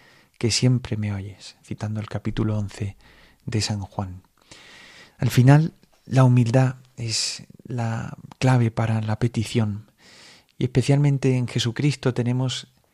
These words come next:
el ejemplo claro de que la misericordia de Dios nos viene por la humildad de Cristo en su entrega, en su entrega definitiva en la cruz por todos nosotros. Por eso esa humildad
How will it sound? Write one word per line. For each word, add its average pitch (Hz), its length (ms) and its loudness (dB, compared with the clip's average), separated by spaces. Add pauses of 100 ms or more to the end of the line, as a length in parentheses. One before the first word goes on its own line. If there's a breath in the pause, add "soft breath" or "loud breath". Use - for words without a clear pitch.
(120)
el 127 140 -6
ejemplo 127 500 -2
claro 113 400 0 (640 soft breath)
de 117 280 -4
que 117 640 -6
la 117 200 -4
misericordia 120 800 -2
de 117 120 0
Dios 135 240 0
nos 120 220 0
viene 165 400 2 (480 soft breath)
por 139 260 2
la 123 160 0
humildad 117 580 -2
de 120 240 -4
Cristo 120 680 -2
en 120 120 -2
su 113 140 -4
entrega, 117 560 -4 (360 soft breath)
en 123 200 -4
su 123 200 -4
entrega 135 380 -2
definitiva 127 800 -2 (680 soft breath)
en 120 160 -4
la 113 100 -2
cruz 117 380 -6 (300)
por 120 180 -14
todos 120 280 -6
nosotros. - 680 -8 (560 soft breath)
Por - 140 -2
eso 127 160 2 (240)
esa 139 300 2
humildad 117 540 -2